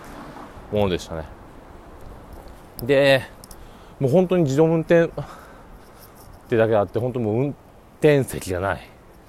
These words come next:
で、本当もう、うん、まあ、もちろん運転手もいないんですけど、まあ、イメージとしては本当もうね、ゆりかもめのバス版みたいな感じなんですよね。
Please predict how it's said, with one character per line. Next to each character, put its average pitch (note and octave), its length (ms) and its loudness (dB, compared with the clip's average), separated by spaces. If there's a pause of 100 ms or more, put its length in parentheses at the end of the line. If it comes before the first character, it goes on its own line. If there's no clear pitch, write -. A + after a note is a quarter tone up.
(380)
で、 B2 60 -6
本 C3 160 -4
当 C3+ 100 -2
も B2 120 -2
う、 - 80 0
う - 20 0
ん、 D#3+ 120 -4
ま E3 60 0
あ、 D#3 60 2
も D#3+ 40 4
ち - 40 4
ろ D3 80 4
ん - 20 4
運 C#3 100 4
転 D3 140 6
手 A2 60 -2
も G2+ 80 0
い - 20 0
な G2+ 80 0
い G#2 40 0
ん - 20 -2
で F2+ 80 -4
す - 40 -14
け F#2+ 60 -4
ど、 E2 180 -2 (840)
ま D3+ 80 0
あ、 - 20 4
イ D3 60 4
メ C4+ 200 4
ー C4+ 40 2
ジ F#3+ 100 -4
と C3 120 0
し - 80 -12
て - 40 0
は A2+ 60 2
本 A#2+ 140 -2
当 A#2 80 -8
も A#2 80 -2
う - 20 0
ね、 A#2+ 80 2
ゆ B2+ 180 4
り G3 140 6
か G#3+ 140 2
も F#3 120 4
め G#2+ 240 -2 (200)
の G2+ 80 -2
バ G2+ 240 -2
ス C3+ 160 2
版 C3 280 2 (520)
み B2+ 80 -2
た A2+ 100 4
い F2+ 40 0
な F2 60 -4
感 F#2 200 -8
じ D2+ 80 -10
な F2 80 -6
ん D#2+ 60 -10
で - 40 -16
す - 60 -18
よ - 80 -20
ね。 - 40 -20